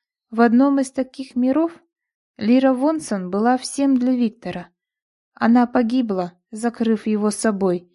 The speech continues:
и от этого он не смог жить, последней своей волей просто уничтожив мир, в котором не было Лиры. "Меня?" удивилась Лира,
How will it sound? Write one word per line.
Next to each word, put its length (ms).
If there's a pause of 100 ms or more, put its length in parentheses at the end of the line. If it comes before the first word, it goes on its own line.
(380)
и 140
от 180
этого 400
он 220
не 100
смог 340
жить, 400 (520)
последней 580
своей 420
волей 480 (240)
просто 440
уничтожив 720
мир, 300 (280)
в 140
котором 480
не 140
было 320
Лиры. 420 (920)
"Меня?" 760 (720)
удивилась 720
Лира, 380